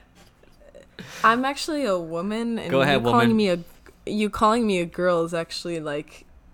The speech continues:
Speaker 1: you know, i-, not empowering.
Speaker 2: Am I in-,
Speaker 1: Just
Speaker 2: infan-, am I infantilizing you?
Speaker 1: You're infantilizing me.
Speaker 2: No!
Speaker 1: I'm a,
Speaker 2: No!
Speaker 1: I'm
Speaker 2: Just talk about
Speaker 1: Oh,
Speaker 2: Timothée
Speaker 1: shit.
Speaker 2: Chalamet. How do you say, wait, did I hang up on you?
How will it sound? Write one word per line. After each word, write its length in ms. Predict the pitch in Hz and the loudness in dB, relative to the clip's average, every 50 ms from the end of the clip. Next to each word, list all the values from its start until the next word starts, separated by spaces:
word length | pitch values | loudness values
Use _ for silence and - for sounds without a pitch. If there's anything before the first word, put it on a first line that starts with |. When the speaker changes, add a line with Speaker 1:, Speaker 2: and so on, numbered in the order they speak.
| - - - - - - 175 - - - - - - - - - | -20 -20 -20 -20 -18 -18 -18 -20 -20 -20 -20 -20 -20 -20 -20 -18
Speaker 1:
you 80 | - 180 | -16 -14
know, 320 | 170 156 151 135 135 117 - - - - | -12 -12 -12 -12 -12 -14 -14 -16 -18 -18
i-, 220 | - - - 170 - - | -16 -14 -14 -14 -14 -12
not 400 | - 165 165 160 160 127 - - | -12 -8 -6 -4 -4 -6 -6 -8
empowering. 540 | - 170 165 160 165 160 160 151 156 151 139 | -10 -12 -10 -8 -6 -6 -4 -4 -4 -4 -4
Speaker 2:
Am 120 | 127 117 | 0 2
I 80 | 117 120 | 4 4
in-, 180 | 117 120 123 - | 4 2 0 -2
Speaker 1:
Just 160 | - - - - | -2 -2 -2 0
Speaker 2:
infan-, 300 | - - 113 110 - - | 0 2 0 0 0 0
am 100 | 123 120 | 2 4
I 120 | 123 120 | 4 4
infantilizing 920 | 117 123 120 113 - - 107 104 104 - 120 113 107 110 113 113 120 117 | 4 0 -4 -6 -4 -2 -2 -2 -2 -2 0 2 2 2 2 0 -2 -2
you? 160 | 113 113 120 | -2 0 2
Speaker 1:
You're 120 | 233 233 226 | 2 2 2
infantilizing 880 | 240 254 - - 202 190 202 190 - 220 196 190 185 185 190 185 180 175 | 2 2 2 2 2 2 2 2 2 2 4 6 6 6 4 2 2 2
me. 80 | 339 | 2
Speaker 2:
No! 600 | 339 320 320 311 311 294 285 277 285 277 262 262 233 196 | 4 4 4 2 2 2 0 0 2 2 2 4 4 2
Speaker 1:
I'm 120 | 156 - | 2 0
a, 120 | 190 180 - - - 302 294 | -2 -6 -8 0 2 2 6
Speaker 2:
No! 280 | - 294 277 262 254 214 | 6 6 6 6 4 2
Speaker 1:
I'm 180 | 196 170 208 - - - - - - - - - - - - - - - - | 0 -2 -4 -6 -10 -14 -20 -20 -20 -20 -20 -20 -20 -20 -20 -20 -20 -4 -2
Speaker 2:
Just 160 | 277 285 294 | 0 0 2
talk 200 | 294 262 247 233 | 2 0 0 0
about 240 | 226 233 233 214 208 | 0 0 0 0 0
Speaker 1:
Oh, 40 | 247 | 0
Speaker 2:
Timothée 280 | 226 214 202 - 226 202 | 0 0 0 0 0 0
Speaker 1:
shit. 20 | - - 190 | 2 2 4
Speaker 2:
Chalamet. 680 | 175 160 151 147 147 156 160 156 131 113 104 101 104 - - - - - - - - - - - - - - _ _ - - _ - - - - - - _ - - - - - - - - - - - - - - - - - - - - - | 4 4 4 4 4 4 4 2 2 0 -2 -6 -8 -10 -12 -14 -18 -20 -20 -20 -20 -20 -20 -20 -20 -20 -20 _ _ -20 -20 _ -20 -20 -20 -20 -20 -20 _ -20 -18 -16 -16 -16 -18 -20 -20 -20 -20 -20 -20 -20 -20 -20 -20 -20 -20 -20 -20 -10
How 100 | - - | -4 -2
do 40 | 139 | -2
you 40 | 190 | 0
say, 200 | 180 220 202 180 - | 2 0 0 2 4
wait, 160 | 156 151 135 | 6 6 6
did 80 | - 165 | 6 6
I 60 | 208 | 4
hang 180 | 220 240 196 | 4 4 4
up 100 | 165 165 196 | 4 4 6
on 120 | 208 214 | 4 4
you? 240 | 226 240 254 247 - | 4 2 0 -2 -6